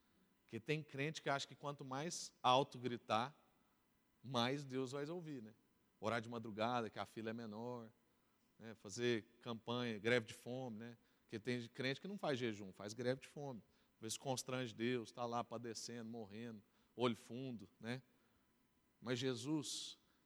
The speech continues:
não se apressa com a nossa pressa. Jesus tem o tempo dele. Deus sabe,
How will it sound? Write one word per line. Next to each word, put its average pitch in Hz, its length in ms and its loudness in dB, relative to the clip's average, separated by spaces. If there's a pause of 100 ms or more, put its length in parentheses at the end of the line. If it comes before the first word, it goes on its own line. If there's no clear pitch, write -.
(100)
não 135 240 0
se - 160 0
apressa 127 520 0
com 135 160 -12
a 131 80 -2
nossa 117 280 -6
pressa. - 440 -16 (1000)
Jesus 123 320 -2
tem 156 140 -10
o 151 60 -10
tempo 147 300 -12
dele. 107 240 -6 (840)
Deus 127 440 4
sabe, 127 420 4